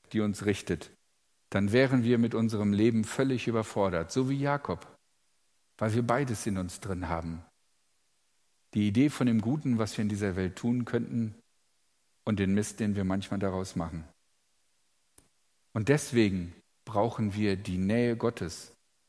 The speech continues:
den Zuspruch seiner Verheißung und des Segens.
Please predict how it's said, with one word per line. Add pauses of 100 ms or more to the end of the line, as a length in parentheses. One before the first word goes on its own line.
(200)
den
Zuspruch
seiner
Verheißung
und
des
Segens.